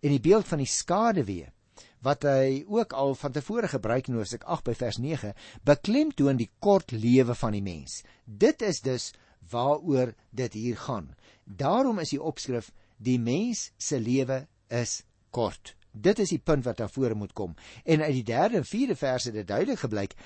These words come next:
die mens hou nie 'n blywende bedreiging vir God in nie, as hy dit ooit sou kon wees. Want wat 'n bedreiging kan ons nou vir die Almagtige wees, liewe luisteraar?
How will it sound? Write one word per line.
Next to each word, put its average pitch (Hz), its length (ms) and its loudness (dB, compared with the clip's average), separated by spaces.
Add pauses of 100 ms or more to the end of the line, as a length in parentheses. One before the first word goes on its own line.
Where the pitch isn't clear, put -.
(160)
die 143 160 8
mens 185 360 2
hou 139 220 6
nie 302 180 -2
'n 120 160 -4
blywende 131 540 2
bedreiging 135 640 2
vir 113 140 -2
God 151 280 0
in 90 160 -6
nie, 73 200 -12 (880)
as 214 200 8
hy 165 120 8
dit 131 200 2
ooit 151 240 4
sou 127 220 0
kon 170 260 2
wees. - 440 -6 (340)
Want 147 200 2
wat 190 220 2
'n 190 80 2
bedreiging 131 480 -4
kan 113 140 -8
ons 127 260 -6
nou 113 100 -4
vir - 80 -12
die 101 100 -4
Almagtige 98 560 -6
wees, 90 220 -8
liewe 90 180 -10
luisteraar? 87 560 -10